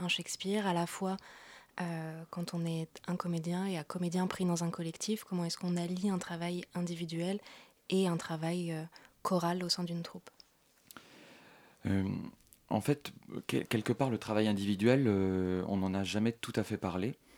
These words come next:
Speaker 2: voire on le, on le, on, on le laissait justement à la, à l'individu, euh, dans le peu, ce qu'on pourrait atte-, appeler le, l'atelier de l'acteur, mais qui, qui, qui est son, son, son monde et qui n'a pas, qui n'a pas à être ré-, révélé au jour. Et tout le,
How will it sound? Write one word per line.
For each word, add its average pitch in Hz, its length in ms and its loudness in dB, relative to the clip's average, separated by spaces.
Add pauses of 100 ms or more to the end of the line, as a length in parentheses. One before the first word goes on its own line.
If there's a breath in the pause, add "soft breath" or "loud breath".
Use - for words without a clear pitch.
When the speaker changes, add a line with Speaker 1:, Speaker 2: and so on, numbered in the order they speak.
(440 loud breath)
Speaker 2:
voire 98 260 0
on 95 80 2
le, 85 180 0
on 85 140 -2
le, 82 160 -2
on, 85 80 -2
on 80 300 -4
le 82 80 2
laissait 92 240 2
justement 98 480 2
à 101 60 2
la, 85 100 2
à 90 80 2
l'individu, 90 640 -2 (400 loud breath)
euh, 78 100 -8
dans 85 160 -4
le 82 80 0
peu, 82 180 -6
ce - 80 -8
qu'on 87 120 -2
pourrait 80 180 -2
atte-, - 160 -4
appeler 82 480 -2
le, 78 220 -4
l'atelier 87 440 0
de 78 60 -2
l'acteur, 104 380 0
mais 95 100 -4
qui, - 280 -10
qui, 80 340 -6
qui 82 140 -4
est 73 60 -6
son, 95 380 -6 (320 loud breath)
son, 92 420 -4
son 90 220 -2
monde 98 300 4
et 85 40 0
qui - 160 -10
n'a 82 120 0
pas, 85 480 0 (480 loud breath)
qui - 80 -14
n'a 85 80 -4
pas 98 120 0
à - 40 4
être - 180 -2
ré-, 85 240 0
révélé 87 300 0
au 85 100 2
jour. 110 260 2 (1160 loud breath)
Et 101 100 4
tout - 260 2
le, 98 720 6